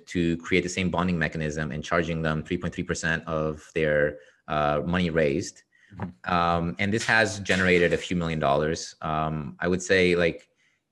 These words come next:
Speaker 1: you know, that's, like, just cents, uh, per ohm. So it, it, it's not, like, meaningful in terms of, like, okay, this is, like, another ten dollars that you add to the thirty dollars, whatever.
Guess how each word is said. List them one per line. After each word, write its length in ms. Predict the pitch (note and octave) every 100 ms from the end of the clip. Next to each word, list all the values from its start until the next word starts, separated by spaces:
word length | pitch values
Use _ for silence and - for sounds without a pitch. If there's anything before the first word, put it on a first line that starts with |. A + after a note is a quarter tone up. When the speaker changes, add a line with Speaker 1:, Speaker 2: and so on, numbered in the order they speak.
| _ _ _ _ -
Speaker 1:
you 80 | F2
know, 160 | D#2+
that's, 300 | D#2 E2+ - E2+
like, 240 | D#2+ -
just 240 | - -
cents, 480 | D#2 F2 A2 - - _ -
uh, 160 | D#2
per 240 | D2+ F#2+ D#2+
ohm. 300 | E2 G2+ -
So 300 | - - E2
it, 160 | D2+ -
it, 280 | F2 - -
it's 200 | F2 - E2+
not, 140 | D2
like, 120 | D2+
meaningful 540 | E2+ E2+ D#2+ - D#2+ D#2
in 80 |
terms 220 | C#2 D#2+ D2
of, 100 | C#2
like, 180 | C#2 D2
okay, 220 | D2+ C#2
this 200 | D2 D2
is, 80 | C2
like, 120 | -
another 200 | D2 D2
ten 200 | - F2
dollars 380 | D#2 D#2 D2+ C#2+
that 60 |
you 100 | C#2+
add 200 | C#2 C#2+
to 80 | -
the 80 | -
thirty 280 | - E2+ D2+
dollars, 320 | D2 D#2 D#2
whatever. 420 | D2+ D#2+ A#2 -